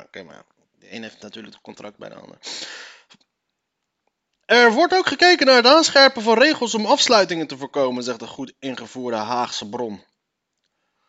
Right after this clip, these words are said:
Op tafel ligt eveneens ingegrepen om de energiebedrijven weer een jaarcontract met vaste maandbedragen aan te laten bieden in plaats van alleen flexibele tarieven.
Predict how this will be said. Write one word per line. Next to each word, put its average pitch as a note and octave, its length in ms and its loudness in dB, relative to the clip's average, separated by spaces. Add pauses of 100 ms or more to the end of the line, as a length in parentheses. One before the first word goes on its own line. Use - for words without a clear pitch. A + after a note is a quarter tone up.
(100)
Op A#2+ 160 -20
tafel A3 360 4
ligt G#3 160 -2
eveneens A3 440 -2
ingegrepen G#3 680 -4
om F3+ 120 -6
de D#3 80 -6
energiebedrijven E3+ 580 -6
weer D#3+ 100 -4
een D3+ 60 -4
jaarcontract E3 520 -2
met C#3 160 -12
vaste - 240 -10
maandbedragen D#3+ 540 -4
aan B2 140 -10
te A#2+ 60 -10
laten A2+ 240 -6
bieden D3+ 180 -12
in - 60 -20
plaats D3 180 -2
van C3 100 -8
alleen C#3 200 -6
flexibele C3 440 -12
tarieven. C3+ 360 -8